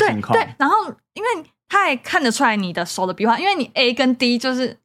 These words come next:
Speaker 2: 你画的就是不一样啊。
Speaker 1: 你的手动的那个时间会不一样。
Speaker 2: 对，然后就是会有人这样看，我就超不爽。我每次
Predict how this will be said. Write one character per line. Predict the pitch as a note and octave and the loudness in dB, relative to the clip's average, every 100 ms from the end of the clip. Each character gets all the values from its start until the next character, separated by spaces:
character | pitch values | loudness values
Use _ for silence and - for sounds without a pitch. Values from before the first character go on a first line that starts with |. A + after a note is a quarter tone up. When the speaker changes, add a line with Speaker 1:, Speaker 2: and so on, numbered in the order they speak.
| - | -4
Speaker 2:
你 | A3 | -2
画 | F#3+ E4+ C#4 G3+ | 0 2 2 2
的 | F#3 F#3+ - _ - | -4 -8 -16 _ -8
就 | |
是 | D#4 | -8
不 | D4 D#4 G#3 | -8 -8 -6
一 | F3 | -2
样 | G#3+ F3 | -2 -2
啊。 | E3 | -4
Speaker 1:
你 | D3 | 0
的 | D#3 | 0
手 | D#3+ D3 | 2 0
动 | B2 G3 D#3 | 0 0 2
的 | |
那 | D3 | 2
个 | D#3 | 0
时 | - - B2+ | -2 -8 -6
间 | B2 C3+ | -2 0
会 | C3 | 0
不 | B2 A#2+ | 0 -4
一 | F#2 | -6
样。 | F2+ | -4
Speaker 2:
对， | F#3+ G#4 | -2 0
然 | B3+ | 0
后 | E4+ A4 A4 | 0 0 -2
就 | G#4 | -4
是 | G#4 G#4 - | -4 -4 -4
会 | A4 | 0
有 | D#4 | 2
人 | G#3+ A3 | 2 0
这 | |
样 | C4+ C4 | 0 -2
看， | - B3+ | -2 -2
我 | |
就 | G#3+ | -2
超 | C#4 B3+ | -2 -2
不 | |
爽。 | B3 A3+ | 0 0
我 | D4 | 0
每 | A3+ | -2
次 | G3 C4 | -4 -10